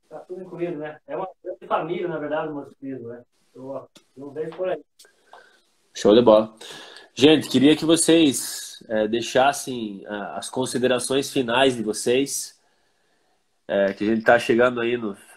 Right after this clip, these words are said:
Speaker 2: finalzinho, pra dar tempo que vocês possam deixar as considerações finais aí. Infelizmente, não,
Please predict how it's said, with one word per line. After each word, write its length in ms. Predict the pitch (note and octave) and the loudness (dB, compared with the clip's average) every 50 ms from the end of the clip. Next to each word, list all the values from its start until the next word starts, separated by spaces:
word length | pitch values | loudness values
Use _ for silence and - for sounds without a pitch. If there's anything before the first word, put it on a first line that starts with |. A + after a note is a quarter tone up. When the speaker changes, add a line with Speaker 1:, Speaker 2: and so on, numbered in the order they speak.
| - B2+ | -20 -20
Speaker 2:
finalzinho, 840 | - - B2 A#2 A2+ A2 A2 G#2+ G2 G#2 A#2 C#3 D#3 D#3+ D#3 - - _ _ _ _ _ _ _ _ | -10 -8 0 2 4 4 4 2 0 0 0 2 2 2 0 -2 -10 _ _ _ _ _ _ _ _
pra 140 | - G#2 G2+ | -6 -6 0
dar 200 | G#2 A#2 A#2+ A#2+ | 2 2 0 2
tempo 360 | - B2+ B2 B2+ B2 - _ | 0 0 0 0 0 -6 _
que 100 | - B2 | -6 -4
vocês 380 | A2+ A#2 A2+ - B2 A#2 A2+ | -4 -4 -4 -4 -4 -4 -4
possam 400 | - - A#2 A#2 A#2+ A#2+ - B2 | -4 -2 2 2 2 2 0 -4
deixar 240 | A#2 A#2+ A#2 - A#2+ | -6 -6 -2 0 0
as 120 | A#2 A#2 - | 0 0 -2
considerações 680 | A#2+ A#2+ A#2 A#2 A2+ A2+ A2 A2 - A2+ A2+ A2+ - | -8 -8 -2 0 0 0 0 0 -2 -4 -6 -4 -6
finais 480 | A#2 G#2+ G#2+ G#2+ A2+ A2+ A2+ G#2+ G#2+ | -6 -4 -2 -2 0 0 0 0 0
aí. 320 | G#2 G2+ G2+ G2+ G2+ G2+ _ _ _ _ _ _ _ _ _ _ | 0 -2 -2 -4 -6 -10 _ _ _ _ _ _ _ _ _ _
Infelizmente, 840 | G#2+ A#2+ A#2 - D3 C#3+ C#3 C#3 A#2+ A#2 A#2 A#2+ B2 C3+ C#3 C3 - | -4 -4 0 4 6 6 6 6 4 2 2 2 4 4 2 0 0
não, 240 | C3+ C3+ C3 A#2+ | 0 0 0 0